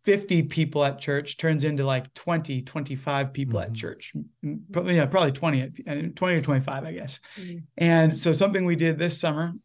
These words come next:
Speaker 1: was we came up with this idea to do table church. And we kinda talked about it as this cool thing. And what that meant was we had church around tables. Um, and it, church became not so much this,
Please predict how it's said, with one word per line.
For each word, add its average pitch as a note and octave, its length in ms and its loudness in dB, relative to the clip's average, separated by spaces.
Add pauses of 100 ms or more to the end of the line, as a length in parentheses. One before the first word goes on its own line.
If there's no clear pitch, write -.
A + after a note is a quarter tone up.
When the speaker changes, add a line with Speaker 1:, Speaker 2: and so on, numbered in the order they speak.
(140)
Speaker 1:
was D3+ 320 -2
we D3+ 300 -2
came E3+ 240 -4
up E3+ 140 -4
with E3 120 -6
this D#3+ 160 -8
idea D3 360 0
to C#3 120 -8
do C3+ 160 -2
table C3+ 380 -2
church. - 520 -12 (540)
And C#3 180 2
we C#3 100 4
kinda C#3+ 300 2 (300)
talked D#3 240 0
about D3+ 180 2
it D3+ 40 4
as C#3+ 80 -2
this C3+ 200 -6
cool F3+ 260 2
thing. E3+ 300 -2
And G3 60 -4
what F3 140 0
that F3+ 140 0
meant G#3+ 200 2
was D#3+ 180 -4
we D#3+ 120 -2
had D#3 340 2 (500)
church F3+ 340 -4
around D#3+ 580 -2 (400)
tables. F#3 600 -6 (100)
Um, C#3+ 560 0
and D#3+ 160 0
it, E3 160 -4 (340)
church F3 300 0
became E3 600 0 (480)
not E3+ 320 0
so F3 160 -2
much E3 260 0
this, D3 400 -4